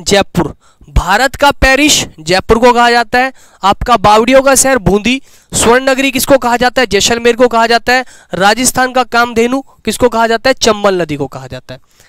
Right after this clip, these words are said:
ठीक है, नहीं, थोड़ा सा technical issue आ गया था।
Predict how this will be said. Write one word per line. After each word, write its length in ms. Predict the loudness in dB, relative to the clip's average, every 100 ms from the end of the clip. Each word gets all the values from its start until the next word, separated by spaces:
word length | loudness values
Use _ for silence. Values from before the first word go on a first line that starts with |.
| _ _ -8
ठीक 180 | -4
है, 120 | -4 -4 _ _ _ _ _ _ _ _ _ _ _ _ _ _ -4
नहीं, 240 | -2 0
थोड़ा 280 | 2 4 4
सा 100 | 2
technical 480 | 0 0 0 2 2
issue 220 | 4 4
आ 100 | 4
गया 180 | 4 0
था। 180 | 0